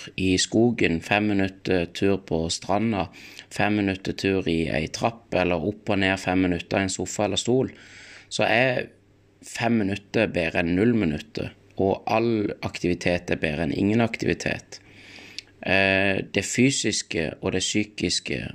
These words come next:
og den sosiale helsen vår forbedres via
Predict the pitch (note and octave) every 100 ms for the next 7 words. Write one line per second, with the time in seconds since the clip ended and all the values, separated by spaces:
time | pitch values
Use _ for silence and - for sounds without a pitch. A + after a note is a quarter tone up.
0 | - F2 E2 E2+ F2+ F2 - E2+ - F2+
1 | F#2+ F2+ F2 F2+ C#3+ C3+ A2+ - - -
2 | - - - _ _ - A2 G2 G#2 F#2+
3 | G#2+ - F2 E2+ - - - D#2 F#2 F#2+